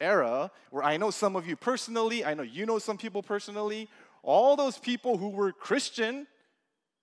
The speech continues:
what's happening? There's a slight deviation in their life, and the more older we're getting, we're seeing people that were legitimately quote-unquote Christian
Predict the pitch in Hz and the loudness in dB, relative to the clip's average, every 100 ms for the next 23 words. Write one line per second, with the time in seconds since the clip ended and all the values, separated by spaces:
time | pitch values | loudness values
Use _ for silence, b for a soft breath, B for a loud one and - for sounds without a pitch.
0 | _ _ _ _ _ _ - 214 196 254 | _ _ _ _ _ _ -2 0 4 2
1 | 277 240 127 101 _ _ _ _ _ - | 2 -4 -6 -12 _ _ _ _ _ -4
2 | 165 175 - 233 277 202 233 208 220 247 | -2 -2 0 2 2 2 -4 -4 -2 -2
3 | - 220 208 185 170 196 233 196 156 151 | -2 -4 -2 0 2 2 0 -2 -6 -4
4 | 185 226 175 180 208 202 185 175 151 208 | 2 2 2 0 2 2 0 0 2 2
5 | 190 170 185 175 - 240 233 214 220 214 | 2 -6 -6 -6 -4 -6 -6 -6 -8 -4
6 | 202 180 165 147 143 185 247 240 214 214 | 0 0 0 -2 -2 -2 -2 -2 -2 -2
7 | 208 170 190 196 202 190 - 254 - 156 | -4 -4 -4 -4 -6 -8 -8 -10 -8 -8
8 | 175 | -8